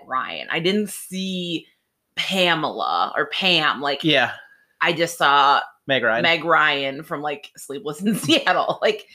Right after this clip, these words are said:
Speaker 1: was just Meg Ryan.
Speaker 2: Yeah, I guess, I guess that's why, like,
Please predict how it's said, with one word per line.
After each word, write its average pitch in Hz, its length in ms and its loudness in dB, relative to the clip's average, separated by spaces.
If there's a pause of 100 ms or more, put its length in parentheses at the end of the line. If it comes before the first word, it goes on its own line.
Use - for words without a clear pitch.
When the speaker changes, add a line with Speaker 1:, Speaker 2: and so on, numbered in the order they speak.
(220)
Speaker 1:
was 185 120 -12
just 196 120 -10
Meg 185 180 0
Ryan. 117 520 -2 (220)
Speaker 2:
Yeah, 233 360 4
I 220 80 0
guess, 233 340 -2 (120)
I 175 60 -4
guess 180 200 -2
that's 170 180 -12
why, 147 220 4
like, 127 420 -2